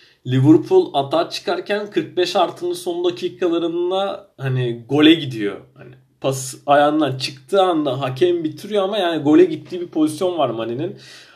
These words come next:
Hakem orada bitirdi. Bayağı tartışıldı o pozisyon. Liverpool taraftar grupları da Twitter'dan bayağı hakemi linç etti. Bu maç hakkında konuşulacak fazla bir şey yok.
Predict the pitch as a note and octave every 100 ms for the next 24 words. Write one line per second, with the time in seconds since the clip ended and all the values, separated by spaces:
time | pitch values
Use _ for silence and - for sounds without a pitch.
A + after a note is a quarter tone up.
0 | - D#3 D#3 F#3+ G3 F#3 F3+ E3+ F3 D#3
1 | E3 F3+ D3+ D3+ D3+ D3+ C#3 C3 - D3+
2 | D3 D#3 - C3+ C3 - D3 D#3+ C#3 C3
3 | C3+ C3 C3+ C#3+ C3 C3 C#3+ C3+ C3+ C3+
4 | C3+ C3+ D3 C3+ C3 C3 C3 C3 C3+ C3
5 | A#2+ A2+ C3 - - C3 - A#2+ A#2+ A#2
6 | B2+ B2+ C3+ C3 C3 A#2+ G#2 - B2 C3
7 | _ _ - _ _ _ _ _ _ _
8 | _ _ _ F#3 G3 G#3 - - - G3+
9 | G3+ G#3 G3 G3+ G#3+ A3 - _ _ -
10 | G3+ G3 G3 G3 G#3+ G#3+ G#3+ G3+ G#3+ G3
11 | A3 A3+ A3+